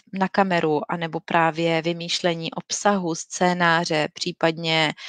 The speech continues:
a, skutečně design toho online videokurzu. A tak mě to pomůže si uvědomit vlastně, eh, jaká oblast je aktuální pro vás, s čím vám můžu pomoci, ať už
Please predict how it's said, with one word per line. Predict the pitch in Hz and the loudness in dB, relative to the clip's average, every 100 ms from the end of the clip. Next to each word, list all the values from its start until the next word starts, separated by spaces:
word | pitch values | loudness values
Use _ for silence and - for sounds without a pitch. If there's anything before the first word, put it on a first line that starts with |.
| - - - - | -14 -14 -12 -2
a, | 170 165 165 160 - | 0 2 2 0 -2
skutečně | 165 - 175 175 202 185 | -6 -4 -2 0 0 0
design | 175 208 180 165 151 151 170 - | 2 2 6 4 4 0 -6 -4
toho | 175 165 165 151 151 | -4 -2 0 0 0
online | - 170 175 170 165 165 165 170 _ | -2 -4 -2 0 0 -2 -8 -12 _
videokurzu. | 165 165 160 - 156 156 165 196 262 _ - - - - - - | 0 4 2 2 -4 -4 -2 -2 -4 _ -20 -18 -14 -12 -14 -4
A | 180 170 170 170 _ _ _ _ | 0 2 2 -2 _ _ _ _
tak | 214 220 | 0 2
mě | 226 | 4
to | 269 | 4
pomůže | 226 226 196 190 180 170 170 | 6 4 4 -2 0 2 2
si | - - | 0 -4
uvědomit | 185 196 185 180 170 160 165 | 2 2 2 0 0 0 -2
vlastně, | 170 175 170 - 185 175 175 170 170 175 | -4 -4 -4 -6 -2 0 2 2 2 0
eh, | _ - 151 151 | _ -6 -4 -2
jaká | 156 190 - 208 190 | 0 0 4 4 4
oblast | 185 160 160 139 151 - 175 | 2 4 4 4 0 -6 -2
je | |
aktuální | - - - 226 214 214 214 | -2 -2 4 6 6 6 0
pro | 208 208 190 | -4 -4 2
vás, | 185 170 175 - - - - - | 4 4 0 -6 -14 -16 -16 -12
s | - | -8
čím | - - 196 185 | 0 0 0 0
vám | 170 143 147 | 2 2 2
můžu | 165 208 214 247 | -2 0 2 2
pomoci, | 233 214 196 - 190 | 4 4 2 0 0
ať | - 175 | 0 0
už | - - | -4 -4